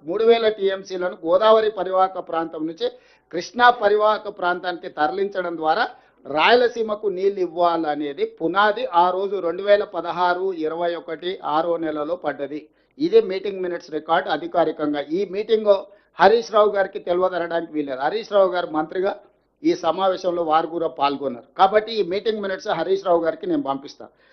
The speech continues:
రెండో పాయింట్, ఆ తర్వాత ఆంధ్రప్రదేశ్, తెలంగాణ, లేకపోతే చంద్రబాబు నాయుడు గారు, లేకపోతే చంద్రశేఖరరావు గారి మధ్యలో వైరుధ్యాలు, లేకపోతే రాజకీయ, ఆ, అంతరాలు, రకరకాల పరిస్థితుల వల్ల రెండు వేల పదహారు నుంచి రెండు వేల పంతొమ్మిది వరకు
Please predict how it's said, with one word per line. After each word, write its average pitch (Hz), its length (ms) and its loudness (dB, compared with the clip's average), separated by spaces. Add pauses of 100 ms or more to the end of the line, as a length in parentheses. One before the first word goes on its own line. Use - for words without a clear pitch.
(180)
రెండో 233 420 8 (100)
పాయింట్, 185 280 2 (880)
ఆ 190 100 12
తర్వాత 202 560 8 (300)
ఆంధ్రప్రదేశ్, 214 600 6
తెలంగాణ, 196 500 2
లేకపోతే 180 360 -2
చంద్రబాబు 180 480 2
నాయుడు 180 220 0
గారు, 180 300 2 (460)
లేకపోతే 175 420 4
చంద్రశేఖరరావు 180 680 2
గారి 170 160 4
మధ్యలో 165 360 0
వైరుధ్యాలు, 175 640 2
లేకపోతే 165 500 -4
రాజకీయ, 160 600 0 (460)
ఆ, 151 180 -2
అంతరాలు, 175 500 2
రకరకాల 180 540 -2
పరిస్థితుల 175 520 -2
వల్ల 175 260 4
రెండు 165 220 -2
వేల 214 180 0
పదహారు 190 540 0
నుంచి 180 220 -8
రెండు 170 200 -4
వేల 175 180 0
పంతొమ్మిది 175 560 -4
వరకు 160 480 -2